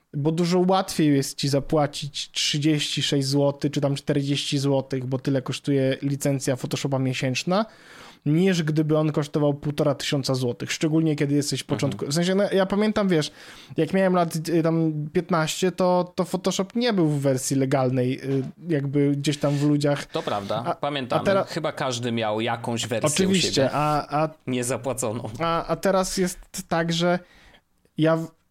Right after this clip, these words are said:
Speaker 1: wolę korzystać z legalnych wersji, bo jest często po prostu łatwiej. S-, nie trzeba się
Speaker 2: Nie, no
Speaker 1: pieprzyć
Speaker 2: to,
Speaker 1: z tymi
Speaker 2: to o
Speaker 1: wszystkimi
Speaker 2: tym nawet
Speaker 1: krakami, innymi gównami i tak dalej.
Speaker 2: Oczywiście.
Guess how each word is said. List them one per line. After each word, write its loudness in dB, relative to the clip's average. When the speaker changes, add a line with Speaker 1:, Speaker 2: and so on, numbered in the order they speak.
Speaker 1:
wolę 2
korzystać 0
z -4
legalnych 2
wersji, -2
bo 0
jest -2
często -2
po -6
prostu 0
łatwiej. 2
S-, -4
nie 2
trzeba 0
się 0
Speaker 2:
Nie, -6
no -4
Speaker 1:
pieprzyć 2
Speaker 2:
to, -4
Speaker 1:
z -6
tymi 2
Speaker 2:
to 4
o 2
Speaker 1:
wszystkimi 0
Speaker 2:
tym 0
nawet 0
Speaker 1:
krakami, 2
innymi 2
gównami 0
i 0
tak -2
dalej. -2
Speaker 2:
Oczywiście. -4